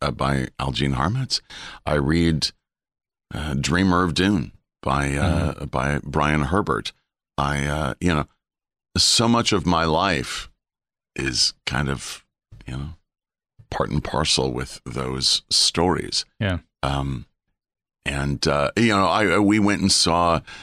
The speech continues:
Speaker 1: I think it was the eightieth anniversary of Casablanca, and we went with Suzanne, and, uh, Suzanne and I went with her mother, Gretchen, and, um, you know, we came to this scene where, uh, you know, where they sing, you know, the Marseillaise.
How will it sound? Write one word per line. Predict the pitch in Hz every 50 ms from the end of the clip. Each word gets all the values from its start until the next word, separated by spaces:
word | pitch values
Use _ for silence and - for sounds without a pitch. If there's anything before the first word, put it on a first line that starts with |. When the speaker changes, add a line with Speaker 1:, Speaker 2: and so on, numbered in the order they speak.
| - - _ _ -
Speaker 1:
I | - - - 78
think | - 80 65
it | -
was | - - -
the | 64 62 - _ -
eightieth | - 65 65 80 90 101 101 - - - - -
anniversary | - 82 82 82 82 87 92 92 - - 95 98 104 98
of | 80 78 71 62 52 50 - - - _ _ - - -
Casablanca, | - 69 71 67 69 53 71 69 71 78 - 87
and | 82 82
we | 71 67
went | 69 69 69 - -
with | - -
Suzanne, | - - - 69 58 - 69 71 73 76 73
and, | 67 62 - - - - - -
uh, | 71 73 -
Suzanne | - - - 85 73 - 90 95 90
and | 78 76
I | 73
went | 73 73 - -
with | 71 71 -
her | - 64 71
mother, | 69 58 - - 104 87 76 87 - _ _ _ _ _ -
Gretchen, | - 65 78 98 - - 73 82 - _ _ _ _ _ _ _ _ _ _ -
and, | 71 76 80 80 80 78 69 -
um, | 80 78 80 76 76 76 76 73 71 - _ _
you | - 67 67
know, | 71 71
we | 69 69 67
came | - - 73 76 78 73
to | - 64
this | - 65 65
scene | - - - 78 78 85 87 78 73 71
where, | 67 69 69 67 67 67
uh, | 65 67 65 60 - -
you | 73 71 65
know, | 65 69
where | 67 67 62
they | 67 65
sing, | - - 64 62 64 62 - - - - _ _ _ -
you | 67 67
know, | 65 65
the | 67
Marseillaise. | 64 62 60 - - - 58 64 76 85 80 64 55 50 - -